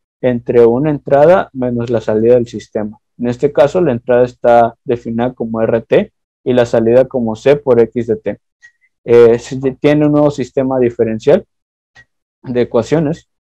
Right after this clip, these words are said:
y se tiene que aplicar de igual forma las dos, este, técnicas, la técnica de programación dinámica, el principio de máximo de Pontriaghi,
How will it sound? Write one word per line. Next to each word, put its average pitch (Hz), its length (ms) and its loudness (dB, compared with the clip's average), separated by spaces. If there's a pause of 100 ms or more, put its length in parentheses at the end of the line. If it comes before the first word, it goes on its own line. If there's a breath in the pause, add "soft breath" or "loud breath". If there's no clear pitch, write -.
(280)
y 120 460 4
se 120 200 -4
tiene 127 320 -4
que - 60 2
aplicar 123 560 0 (160)
de 127 100 -2
igual 127 300 0
forma 147 480 -2 (360)
las 120 220 0
dos, 127 420 -6
este, 120 600 -2
técnicas, 135 580 -2
la 120 160 0
técnica 123 300 -2
de 127 40 4
programación 117 520 -2
dinámica, 120 520 -4
el 120 100 0
principio 117 380 -6
de 123 160 -2
máximo 120 320 -6
de 113 80 -14
Pontriaghi, 131 540 0